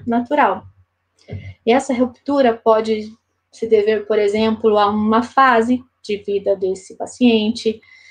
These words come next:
pode ser a um, devido a um procedimento cirúrgico que o paciente, ao qual o paciente foi submetido, o uso de tratamento prolongado com anti-inflamatórios, com antibióticos. Então, tudo que de alguma maneira possa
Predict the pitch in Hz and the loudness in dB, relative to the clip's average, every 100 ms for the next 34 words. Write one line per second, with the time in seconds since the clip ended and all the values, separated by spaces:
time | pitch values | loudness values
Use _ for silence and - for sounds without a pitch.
0 | _ _ - 220 214 214 226 226 - 220 | _ _ 2 4 4 2 0 -2 0 2
1 | 208 208 208 220 214 208 202 208 214 226 | 2 0 -2 -4 -4 -6 -4 -2 0 2
2 | 220 220 220 220 208 202 214 202 196 190 | 0 0 -2 -2 -4 -2 -4 -4 -6 -8
3 | 190 180 - 262 240 226 214 208 - 202 | -10 -10 -4 2 2 2 -2 -8 -4 -2
4 | 196 190 196 220 - 190 185 190 190 190 | -4 -6 -6 -8 -2 -4 0 -2 -2 -6
5 | 196 190 - 185 196 185 208 254 - 233 | -8 -12 -10 -12 -8 -4 0 0 0 0
6 | 220 208 226 226 - - - _ - 320 | 0 0 0 -2 -10 -20 -20 _ 0 2
7 | 269 254 233 233 226 208 196 190 180 190 | 6 4 4 -2 -4 -4 -4 -2 -2 -6
8 | - - 247 247 233 220 214 208 220 208 | -10 -6 -2 2 2 4 0 0 -2 -2
9 | - 226 214 214 214 202 196 214 190 - | -4 2 4 4 2 2 0 -4 -6 -8
10 | - 185 202 320 - 226 208 202 196 208 | -6 -4 -2 0 2 4 6 6 4 -2
11 | - - 185 185 208 277 226 214 208 - | -6 -14 -14 -12 -2 4 6 4 2 -6
12 | - 214 - _ _ _ 302 339 392 370 | -12 -12 -14 _ _ _ -4 0 2 0
13 | - _ _ _ _ 277 254 269 277 339 | -4 _ _ _ _ -4 2 2 2 -2
14 | 349 294 208 196 196 208 185 180 - 180 | 0 2 2 0 0 2 2 0 -10 -16